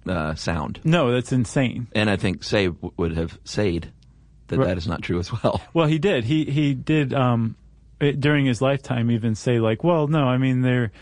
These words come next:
Speaker 2: it's possible that there is such a thing as overproduction."
Speaker 1: Sure.
Speaker 2: I mean, like, if you think about it, like, during the, uh, the housing market crash, like,
Speaker 1: Yeah.
Speaker 2: it's starting a few years ago,
Speaker 1: Sure.
Speaker 2: there was a glut of homes on the market,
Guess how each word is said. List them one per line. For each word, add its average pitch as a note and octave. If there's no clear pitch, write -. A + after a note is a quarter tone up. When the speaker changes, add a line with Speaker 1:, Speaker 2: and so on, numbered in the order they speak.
Speaker 2:
it's -
possible A#2+
that A#2
there A#2+
is A#2+
such -
a G#2+
thing A2+
as G#2+
overproduction." A2
Speaker 1:
Sure. -
Speaker 2:
I G#3
mean, G#3
like, F#3+
if E3+
you F#3
think G3
about G#2+
it, A2
like, A#2+
during C3
the, B2+
uh, A#2+
the A#2+
housing D3+
market A2
crash, -
like, G2
Speaker 1:
Yeah. A#2
Speaker 2:
it's -
starting A#2+
a G#2+
few C3
years A#2+
ago, G#2+
Speaker 1:
Sure. G#2+
Speaker 2:
there C#3
was C3+
a C3+
glut B2+
of A#2
homes F3+
on A2+
the G#2+
market, G#2+